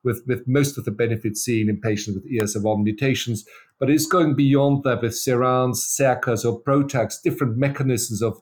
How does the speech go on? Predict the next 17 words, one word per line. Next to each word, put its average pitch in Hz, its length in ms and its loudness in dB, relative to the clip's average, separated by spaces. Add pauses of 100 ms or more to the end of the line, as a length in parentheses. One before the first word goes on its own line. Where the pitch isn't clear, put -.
(100)
estrogen 120 380 -4
receptor 107 360 -6
targeting 110 380 -2
agents 117 380 -2 (380)
being 147 260 4
in 117 100 2
advanced 117 800 -2
clinical 113 320 0
stages 107 420 -4
of 104 160 -4
development 104 560 -2 (180)
and 120 120 0
hopefully 131 340 0
coming 104 320 -2
through 101 300 -2
very 92 200 -2
soon. 92 420 -4